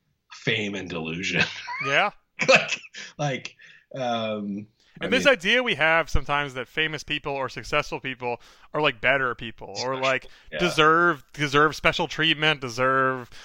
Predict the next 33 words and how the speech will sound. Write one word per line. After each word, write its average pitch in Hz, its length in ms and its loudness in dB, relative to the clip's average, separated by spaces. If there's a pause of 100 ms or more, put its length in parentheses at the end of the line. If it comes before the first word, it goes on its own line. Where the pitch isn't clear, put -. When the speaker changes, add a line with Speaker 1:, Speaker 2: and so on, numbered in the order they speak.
(160)
Speaker 2:
you 151 80 0
know, 143 160 8
to 143 120 -4
be 151 120 4
above 143 360 6
the 135 80 2
law. 135 680 4
And, 131 220 -4
like, 139 180 -4
they're 160 240 2
just, 175 340 -8 (200)
they're 170 100 -2
so 175 300 2
often 156 520 0
just, - 260 -6 (220)
either 180 220 2
they're 185 160 4
good 165 220 8
at 196 100 6
one 165 260 4
thing 180 260 -2
and 151 100 -2
bad 139 180 4
at 143 80 -4
everything 135 200 -4
else, 147 280 2
or 190 140 -2
they're 180 120 2
just 160 120 -10
entirely 151 400 2
full 113 200 -8
of 101 60 -12
shit. - 400 -6